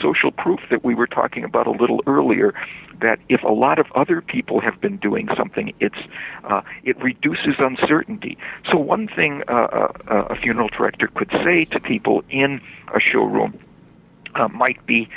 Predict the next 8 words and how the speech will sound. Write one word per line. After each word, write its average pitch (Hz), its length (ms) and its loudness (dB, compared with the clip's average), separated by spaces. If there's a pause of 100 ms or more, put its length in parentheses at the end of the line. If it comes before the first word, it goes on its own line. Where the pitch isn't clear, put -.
(260)
"Well, 143 100 2
you 143 120 0
know, 151 180 4 (140)
for 139 100 4
people - 480 0 (100)
in 123 240 -2
your 156 500 4
circumstance, - 1000 0